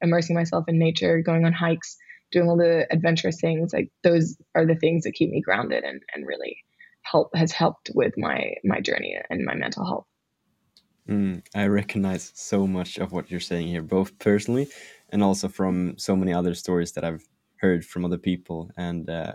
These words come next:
Speaker 2: I think also our continuous listeners can hear some similarities with other people we've talked with. This aspect of getting lost in the work when it's so, something so big and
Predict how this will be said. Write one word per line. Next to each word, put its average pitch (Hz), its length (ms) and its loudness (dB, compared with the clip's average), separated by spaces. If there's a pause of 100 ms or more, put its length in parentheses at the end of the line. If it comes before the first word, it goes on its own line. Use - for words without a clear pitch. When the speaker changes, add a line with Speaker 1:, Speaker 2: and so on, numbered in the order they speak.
(100)
Speaker 2:
I 90 160 -4
think 92 300 -2
also 92 260 -2
our 90 320 0 (520)
continuous 95 500 0
listeners 95 380 -2
can 90 160 -4
hear 90 240 -2
some 87 200 -6
similarities 87 600 -4
with - 300 -12 (120)
other 92 220 0
people 87 320 -6
we've 87 260 -6 (260)
talked 101 300 0
with. 78 220 -8 (520)
This 95 400 0
aspect 92 380 -6
of 85 240 -6 (360)
getting 92 260 0
lost 90 240 -4
in 87 60 -4
the 85 80 -4
work 87 280 -4
when 87 100 -4
it's 87 100 -6
so, 92 340 0 (100)
something 101 300 -2
so 101 260 2
big 95 320 2
and 92 240 -2